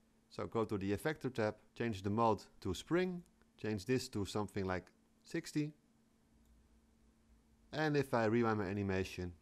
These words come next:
and I press play, we got some extra motion inside here, and we also got a nice trail of cubes. Now this trail is a problem, because on my first frame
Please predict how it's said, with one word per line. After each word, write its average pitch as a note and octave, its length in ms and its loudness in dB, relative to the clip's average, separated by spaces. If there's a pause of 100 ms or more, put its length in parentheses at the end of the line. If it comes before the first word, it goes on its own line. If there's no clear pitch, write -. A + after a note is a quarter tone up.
(140)
and F2+ 100 -4
I E2+ 60 -2
press F2 240 -4
play, G#2 340 0 (2000)
we G#2 80 -8
got G2+ 200 -2
some F#2+ 200 -4
extra A2+ 320 -2
motion G2+ 440 0
inside F#2+ 400 -2
here, B2+ 260 -2 (640)
and C3 140 -2
we A#2+ 100 2
also A#2 220 2
got G#2 180 -2
a G2+ 60 0
nice F#2+ 280 0
trail F2+ 300 -2
of E2+ 140 -8
cubes. - 380 -12 (720)
Now G#2 120 0
this G2+ 200 -4
trail C3+ 340 2
is C3 120 -4
a - 40 -6
problem, D#2+ 560 0 (480)
because - 260 -6
on G2+ 60 -2
my G2 100 2
first G3 340 -2
frame A2 320 -2